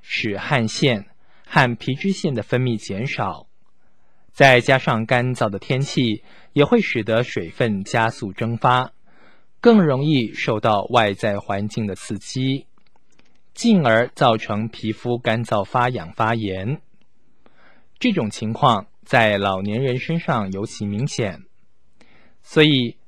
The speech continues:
冬季痒又称为老人性皮肤炎，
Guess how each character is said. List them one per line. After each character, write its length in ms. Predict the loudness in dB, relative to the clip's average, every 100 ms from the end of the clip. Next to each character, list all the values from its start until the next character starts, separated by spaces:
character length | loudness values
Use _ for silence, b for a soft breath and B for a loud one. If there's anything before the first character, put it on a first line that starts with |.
| -18
冬 240 | -2 2 2
季 300 | 0 -2 0
痒 340 | -2 -4 -8 -20 -14
又 160 | -2 -2
称 240 | -2 -4
为 280 | 0 -2 -4 -2
老 200 | -2 -2
人 280 | -6 -6
性 260 | -2 -2 -2
皮 160 | -4 -10
肤 180 | -4
炎， 480 | -4 -4 -4 -6 -8